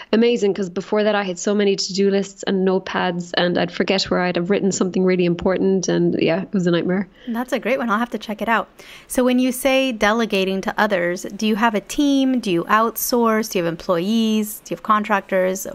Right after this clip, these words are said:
Speaker 2: How do you structure your business? What do you recommend for people who themselves want to start a successful Merch by Amazon business?
Speaker 1: Sure. So at the beginning, I think it's more important that you do everything yourself, 'cause you gotta learn and you gotta test and you gotta see what works and you gotta go through the process. So I would say at the beginning,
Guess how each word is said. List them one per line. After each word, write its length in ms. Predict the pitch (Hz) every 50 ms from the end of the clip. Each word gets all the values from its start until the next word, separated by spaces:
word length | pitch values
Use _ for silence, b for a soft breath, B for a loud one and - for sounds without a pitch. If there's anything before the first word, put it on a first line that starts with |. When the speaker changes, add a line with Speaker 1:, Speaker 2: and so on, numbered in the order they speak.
| - 185
Speaker 2:
How 160 | 196 - 226 233
do 100 | 240 247
you 80 | 254
structure 440 | 240 - - 196 196 - - 202 190
your 180 | 185 185 180 180
business? 500 | 185 185 180 185 185 - - - - -
What 60 | 190
do 60 | 202
you 80 | 208 190
recommend 440 | 185 185 - 185 185 180 180 185
for 140 | - - 202
people 400 | - - 196 175 - 180 180 185 B B B B B B B -
who 260 | - - 226 214 208
themselves 580 | 196 190 190 185 - 208 190 190 196 196 196 208
want 240 | 190 185 185 180 180
to 100 | - 185
start 420 | 180 - - - 185 180 180 165 -
a 80 | -
successful 640 | - - 180 - - 156 170 - - - 202 185 185
Merch 260 | 185 180 170 - -
by 100 | 185 160
Amazon 380 | - 175 170 170 170 165 165
business? 480 | 165 - - 196 - - - - - - - - - - _ - -
Speaker 1:
Sure. 300 | - - 277 254 196 202
So 320 | 202 - - 240 240 233 - - -
at 140 | 240 269
the 60 | 277 302
beginning, 380 | 262 285 247 254 247 240 226 -
I 100 | - 208
think 300 | 202 - - 240 240 233
it's 120 | 190 -
more 160 | 226 214 208
important 380 | 208 202 196 - 196 - - 202
that 140 | 196 190 151
you 100 | 185 202
do 220 | 170 190 202 196
everything 360 | 185 185 180 175 175 220 196
yourself, 480 | 185 180 185 - 214 220 285 339 - -
'cause 160 | - 226 190
you 120 | 214 226
gotta 240 | - 208 214 202 208
learn 460 | 202 196 190 190 190 196 196 202 208 208
and 180 | - - 190
you 60 | 185 180
gotta 200 | 180 170 165 170
test 520 | 175 - - 233 226 226 220 - - -
and 120 | - 190
you 60 | 185 180
gotta 200 | 185 175 175 175
see 220 | - - - 220
what 280 | 214 208 196 185 - -
works 400 | 185 190 180 175 175 - - -
and 100 | 180 185
you 60 | 180
gotta 200 | 175 180 180 190
go 160 | 175 190 180
through 200 | 175 - 180 180
the 80 | 170 170
process. 520 | 175 - 185 185 - - - - - -
So 200 | - - 190 180
I 180 | 185 185 190 185
would 220 | 185 185 180 175
say 260 | - - 185 180 180
at 80 | 180 175
the 80 | 190
beginning, 580 | 170 190 180 190 190 196 214 240 285 302 285 B